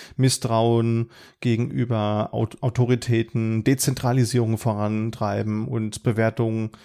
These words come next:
der Hacker nach Fähigkeiten und vor allen Dingen Verbesserung der Welt durch Verbreiten von Technologien. Und das ist ja wirklich das, das Thema, wo wir uns schon als Gesellschaft sehr lange selbst im Weg stehen, ja, durch halt eben verschiedene Unternehmen, die da lieber ihre eigenen Interessen sehen. Und der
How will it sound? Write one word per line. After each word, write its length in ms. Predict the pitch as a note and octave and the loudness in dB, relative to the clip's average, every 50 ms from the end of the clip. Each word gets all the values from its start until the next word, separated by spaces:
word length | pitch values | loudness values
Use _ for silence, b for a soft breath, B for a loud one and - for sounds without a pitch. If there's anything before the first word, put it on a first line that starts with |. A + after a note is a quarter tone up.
| B B B | B B B
der 80 | - A#2 | -2 0
Hacker 480 | A2 A#2 A#2 - B2 A2+ A2+ A2+ A#2 | 2 2 2 2 2 2 2 0 0
nach 220 | A2+ A2 G#2+ A2 - | -2 -2 -4 -4 -4
Fähigkeiten 880 | - - A#2 A2+ A2+ A2 - G#2+ G2 F#2+ G2+ G2+ - G#2 G#2 G#2 G#2 B B B | -2 -2 0 0 0 -2 -4 -4 -2 -2 -2 -4 -4 -4 -6 -6 -8 B B B
und 200 | - D3+ D3+ - | 0 0 2 2
vor 140 | - C3 - | 2 2 2
allen 140 | C#3 C#3+ | 2 2
Dingen 140 | D3+ D#3 D#3 | 2 0 0
Verbesserung 540 | C#3 - C3 - C#3 C#3 - C#3+ C3 C3 B2+ | 0 -2 -2 0 0 -2 -2 0 0 0 2
der 160 | - A#2 G#2 | 2 2 2
Welt 340 | A2 A2 B2 D3 - - - | 2 2 0 0 -4 -4 -2
durch 140 | C3 B2+ - | -2 -2 0
Verbreiten 560 | - A#2 - - - G2+ G2+ A2+ C3+ C#3 D3 | -2 -4 -4 -2 -2 0 0 0 0 0 -2
von 180 | C3 - B2+ B2+ | -2 -2 -2 -2
Technologien. 640 | - B2+ A#2 - B2 A2 G#2+ - - B2 G#2+ G2 | -2 -4 -4 -2 -4 -6 -6 -6 -6 -6 -6 -6
Und 160 | A2 A2+ G#2 | -6 -4 -4
das 100 | A2 - | -4 -4
ist 140 | B2+ C3 - | -4 -2 0
ja 120 | C3 B2 | 0 2
wirklich 300 | A#2+ C#3 - - D#3+ - | 2 0 -2 -2 -4 0
das, 320 | - C#3 D3+ - - - - B B B B B B B | 2 2 2 2 0 -6 -8 B B B B B B B
das 160 | - A#2+ - | -6 -6 -4
Thema, 420 | - - B2+ B2+ C#3+ D3+ D3 C3 | 0 0 0 2 2 0 0 0
wo 120 | C3 B2+ A#2+ | -2 0 0
wir 140 | B2 A#2+ | 0 0
uns 280 | G#2 A#2 C3 B2+ - - - B2+ | 0 -2 -2 -4 -4 -6 -10 -8
schon 220 | - C3+ B2+ B2 | -4 -2 -2 -2
als 220 | G2+ G2+ A#2+ - | -2 -4 -4 0
Gesellschaft 500 | - B2 G#2+ A#2+ B2 B2+ - C#3+ A#2+ - | 0 2 2 2 0 2 0 0 -2 0
sehr 160 | - - A#2+ B2 | 0 -2 0 0
lange 260 | B2+ C3 C3 B2 A#2+ | 0 0 0 -2 -2
selbst 320 | A#2 A#2 B2+ B2 - - | 0 -2 -2 -2 -4 -4
im 280 | B2+ A#2 A2 G#2+ G#2+ B B B B B B B B B B | -4 -2 -2 -4 -6 B B B B B B B B B B
Weg 200 | B2 C#3 F3 - | 2 2 2 0
stehen, 540 | - - - - G#2 G2 G2 G2 G2+ G2 F#2 G#2+ | -4 -4 0 2 2 2 2 -2 -4 -6 -4 -4
ja, 320 | G#2 G2+ G#2 A#2+ B2+ A#2 - - | -4 -2 -2 -2 -4 -6 -6 -8
durch 300 | A#2 A#2 A#2+ - - A#2+ | -6 -6 -6 -4 -4 -4
halt 160 | A2 A2 - | -4 -4 -4
eben 320 | - A2 G#2+ A2+ A2+ G#2+ | -4 -2 -2 -2 -4 -4
verschiedene 480 | G#2+ - B2 - - - B2 A#2 - A2+ | -4 -6 -6 -4 -2 -4 -4 -2 -2 -2
Unternehmen, 500 | A2 B2 A#2 A#2 A2 A2 A2 A#2 A#2 A#2 | -2 0 0 0 0 0 0 0 -2 -2
die 100 | A#2+ A#2+ | -2 -4
da 120 | A#2 A2+ | -4 -4
lieber 340 | G#2+ G#2+ A#2 A2+ A#2 G#2+ G#2 | -4 -4 -4 -2 -2 -2 -2
ihre 220 | G2+ A2 G#2+ G#2+ | -2 -2 -2 -2
eigenen 300 | G2+ G#2 A#2+ C3+ - B2 | -2 -2 -2 -2 -2 -4
Interessen 440 | A2+ G#2+ G2+ G#2+ - G#2 G2 - A2+ | -4 -4 -6 -6 -6 -8 -8 -8 -8
sehen. 260 | G#2 G#2+ G#2 G#2+ A2 | -6 -6 -4 -4 -4
Und 140 | A2+ A#2 G#2+ | -4 -4 -2
der 200 | G#2+ A2 G#2+ G#2 | 0 0 -2 -2